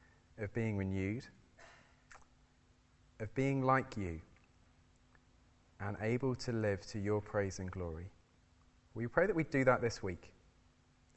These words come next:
Help us to reflect what you've shown us of your knowledge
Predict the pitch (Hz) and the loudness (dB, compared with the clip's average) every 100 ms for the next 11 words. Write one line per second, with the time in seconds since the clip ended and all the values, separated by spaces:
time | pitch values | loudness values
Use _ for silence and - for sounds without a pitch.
0 | - - 131 143 131 - 127 - 143 98 | -20 2 2 2 0 0 -2 4 4 4
1 | - - - - - - - _ - _ | 0 -14 -18 -20 -20 -20 -20 _ -20 _
2 | _ 123 107 113 - 127 110 90 - 104 | _ -2 0 0 2 4 4 0 -2 -2
3 | 107 104 95 87 - - | 0 0 0 -2 -8 -18